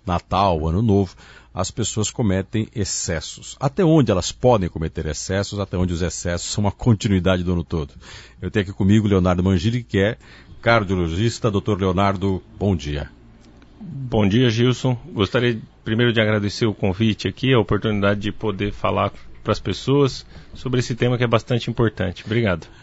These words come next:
Speaker 1: Agora, quando a gente fala de problemas do coração, a gente tá numa época em que as pessoas, vamos começar por alimentação, né? As pessoas comem bastante e comem, ah, uma boa parte desses alimentos saborosos, mas tem seu, né, sua contrapartida, são alimentos de risco.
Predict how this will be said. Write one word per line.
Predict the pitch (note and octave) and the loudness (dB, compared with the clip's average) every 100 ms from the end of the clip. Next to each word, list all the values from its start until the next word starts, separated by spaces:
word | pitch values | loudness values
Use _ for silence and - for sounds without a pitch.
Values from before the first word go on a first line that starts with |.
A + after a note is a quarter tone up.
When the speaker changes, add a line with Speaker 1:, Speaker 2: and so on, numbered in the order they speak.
| - | -4
Speaker 1:
Agora, | A#2 B2+ D3+ | 0 4 2
quando | - G#3 A#3+ | 2 0 0
a | |
gente | - | 0
fala | - F3 | 0 2
de | C3+ A#2 B2 | 2 2 0
problemas | - B2+ G2+ G2 F2 | 0 -2 0 -2 -2
do | F2 | -6
coração, | - F2 E2 - B2+ | -6 -6 -6 -4 -4
a | |
gente | G2 - | -4 -4
tá | C#3+ | -2
numa | A#2 F#2+ | 0 0
época | A#2+ - | -2 -2
em | B2+ | -4
que | |
as | B2+ | -4
pessoas, | - G2+ - D#2+ | -6 -8 -6 -6
vamos | G#2 | -4
começar | C#3 A#2 C3 | -4 -4 -2
por | C3+ | 0
alimentação, | C3+ C3 C3 B2+ - F2+ D2 | 0 0 -2 -6 -8 -10 -10
né? | D#2 | -12
As | - | -14
pessoas | G2+ - B2 | -12 -10 -10
comem | - B2+ D#3 | -6 -4 -4
bastante | A2+ B2 - - - G2 D#2+ - E2 | -6 -8 -8 -8 -2 -2 -2 -8 -12
e | D#2+ | -12
comem, | F#2+ - F#2+ G2+ D3+ E3 - - - - - | -12 -6 -2 -2 -4 -8 -18 -20 -20 -20 -12
ah, | E2+ F2+ F#2 - | -6 -2 -2 -4
uma | F2+ E2+ | -6 -6
boa | F2+ G2 | -2 -2
parte | - F2+ - | 0 -2 -4
desses | D#2+ D#2+ - E2 | -8 -8 -6 -6
alimentos | G2+ G2+ F#2 - | -4 -2 -4 -4
saborosos, | - E2+ F2+ E2 F2 G#2+ A2 - | -6 -2 -2 -2 -4 -6 -10 -10
mas | G2 F#2+ | -6 -6
tem | - G2 | -6 -6
seu, | F#2+ - B2 C#3 - - | -6 -4 -4 -6 -12 -18
né, | - A2 C3+ D2+ | -10 -8 -8 -10
sua | - F2+ | -10 -10
contrapartida, | - F2+ G2+ D3+ - B2 D2 | -8 -8 -8 -8 -6 -6 -6
são | - - E2 | -8 -4 -4
alimentos | G#2 A#2 F2 - C#3 C#3+ - | -2 -4 -6 -8 -12 -12 -6
de | F#3 | 0
risco. | C3 - - | 0 0 -10